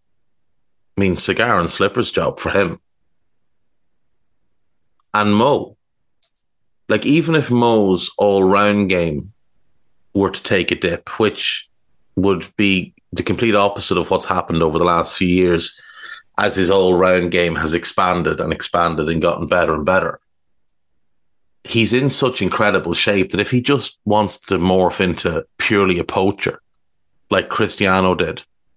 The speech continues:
there's no reason you couldn't get four great years out of Mo. There's no reason. He's, he is fully capable of it. Like,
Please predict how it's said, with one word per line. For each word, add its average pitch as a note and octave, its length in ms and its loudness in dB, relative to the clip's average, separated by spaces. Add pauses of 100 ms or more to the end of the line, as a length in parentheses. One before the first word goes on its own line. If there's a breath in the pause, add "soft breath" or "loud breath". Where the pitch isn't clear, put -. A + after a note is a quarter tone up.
(1400)
there's G2 160 0
no G#2+ 180 4
reason G#2 280 2
you F#2 60 2
couldn't F#2+ 300 0
get F2+ 160 0
four E2 300 -2
great E2 240 0
years E2 260 0
out D#2+ 100 -2
of E2 80 -6
Mo. D#2+ 260 -4 (760)
There's G2+ 180 -2
no A2+ 220 2
reason. F2+ 380 -2 (1500)
He's, A2 260 2
he A2 300 0
is G2+ 140 0
fully G2 320 0
capable G2 560 -2
of - 80 -18
it. - 120 -14 (3500)
Like, G#2+ 300 -2